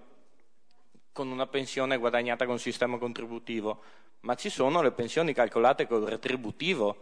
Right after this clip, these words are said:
e ci sono pensioni d'oro calcolate col retributivo.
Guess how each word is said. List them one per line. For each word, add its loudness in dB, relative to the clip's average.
e 2
ci -4
sono 2
pensioni -2
d'oro 8
calcolate 4
col 6
retributivo. -2